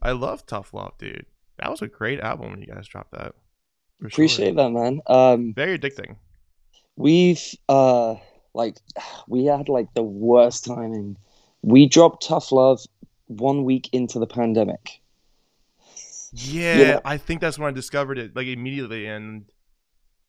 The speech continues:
Speaker 1: <sighs> dude, how was that, though? 'Cause, like, I'm sure that was, like, very interesting to try to market that, to get it
Speaker 2: Well,
Speaker 1: out there.
Speaker 2: exactly. And it's like,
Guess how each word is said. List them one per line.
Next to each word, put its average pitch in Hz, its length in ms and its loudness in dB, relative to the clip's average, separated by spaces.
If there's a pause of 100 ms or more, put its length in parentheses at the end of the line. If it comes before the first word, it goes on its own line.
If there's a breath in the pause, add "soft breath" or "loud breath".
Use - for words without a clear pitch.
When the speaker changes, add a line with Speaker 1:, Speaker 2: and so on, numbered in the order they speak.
(300)
Speaker 1:
<sighs> - 360 -20
dude, 123 360 -8
how 151 180 -6
was 214 260 -10
that, 110 180 -12
though? 101 340 -20
'Cause, 120 200 -14
like, 120 260 -8
I'm 123 140 -14
sure 160 200 -14
that 131 140 -6
was, 113 200 -12
like, 101 220 -10 (720)
very 123 340 -6
interesting 120 340 -14
to 101 80 -14
try 110 160 -14
to 101 80 -14
market 101 400 -12
that, - 220 -18 (580)
to - 60 -20
get - 80 -2
it - 20 4
Speaker 2:
Well, 240 100 6
Speaker 1:
out 247 40 4
there. 220 60 4
Speaker 2:
exactly. 190 540 4
And 143 100 2
it's 147 140 -4
like, 160 240 2